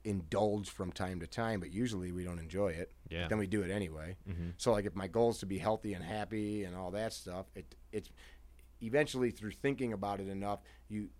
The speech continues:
Speaker 1: you don't even want to do it. It's not even hard. Like, it's not hard for somebody to not eat that certain shit because you know the shit's not good for you.
Speaker 2: Right. So you just mentioned about being happy.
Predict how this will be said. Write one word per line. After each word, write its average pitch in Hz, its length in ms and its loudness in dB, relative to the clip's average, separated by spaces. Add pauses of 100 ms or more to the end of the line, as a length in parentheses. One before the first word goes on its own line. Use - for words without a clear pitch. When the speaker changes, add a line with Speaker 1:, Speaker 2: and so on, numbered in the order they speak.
(160)
Speaker 1:
you 107 180 -6
don't 120 240 2
even 98 260 -2
want 117 300 0
to 98 100 -4
do 80 260 -8
it. 73 80 -10
It's 78 160 -8
not 110 160 0
even 85 180 -4 (160)
hard. 80 360 2
Like, 78 160 -10
it's 80 100 -10
not 110 160 -4
hard 127 460 6
for 98 300 -2 (100)
somebody 101 420 -2
to 95 140 -4
not 104 340 2
eat 127 220 -2
that 90 180 -6 (160)
certain 98 540 -2
shit 151 400 4 (440)
because 107 300 2
you 113 60 2
know 113 120 4
the 107 80 2
shit's - 320 2
not 95 200 -2
good 110 180 4
for 53 240 -12
you. - 100 -16 (160)
Speaker 2:
Right. 85 200 -4 (880)
So 101 600 6 (380)
you 104 100 -2
just 110 180 2
mentioned 107 280 4
about 92 280 8
being 87 200 2
happy. 85 540 -4